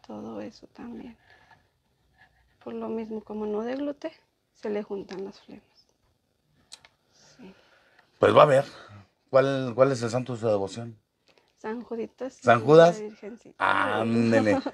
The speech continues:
Speaker 2: Ya ve, bueno, pues ojalá y vamos a seguir nosotros haciendo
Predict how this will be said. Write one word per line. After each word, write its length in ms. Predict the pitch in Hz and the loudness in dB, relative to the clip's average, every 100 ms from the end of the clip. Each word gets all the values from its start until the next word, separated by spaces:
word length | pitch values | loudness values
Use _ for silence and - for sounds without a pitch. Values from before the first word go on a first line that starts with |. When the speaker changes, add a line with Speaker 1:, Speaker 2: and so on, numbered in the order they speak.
| - 339 294 | -8 -8 4
Speaker 2:
Ya 180 | 117 120 | 8 10
ve, 180 | 113 123 | 8 6
bueno, 380 | 120 123 151 | 6 6 6
pues 180 | 165 127 | 6 6
ojalá 500 | 113 110 107 113 117 | 4 4 6 6 6
y 140 | 113 101 98 98 | 4 -2 -8 -4
vamos 280 | 107 120 110 | -2 -2 -6
a 20 | 107 | -6
seguir 120 | 117 | -2
nosotros 300 | 110 110 101 | 0 0 0
haciendo 500 | 117 113 113 98 | -2 2 2 2